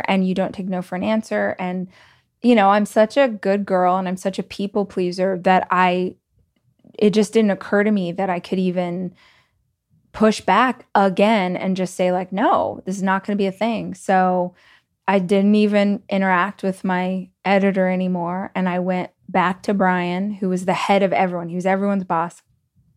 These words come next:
I went back to him and I sent him an email and just said, like, "I am devastated by this."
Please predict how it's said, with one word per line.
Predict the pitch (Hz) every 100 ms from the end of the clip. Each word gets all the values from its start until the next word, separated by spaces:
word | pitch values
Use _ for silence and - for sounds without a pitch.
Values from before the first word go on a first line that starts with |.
| _ _ -
I |
went | 202 190
back | 196 185
to | 190
him | 180 185 190 208 _ _ _ _ _ _
and | 208 208
I | 196 190 190
sent | - - 185 175
him | 190
an | 196
email | 196 185 185
and | 185
just | 180 -
said, | 185
like, | 175 180 -
"I | 185
am | 185 175
devastated | - 185 180 180 180 170 175
by | 180
this." | 180 196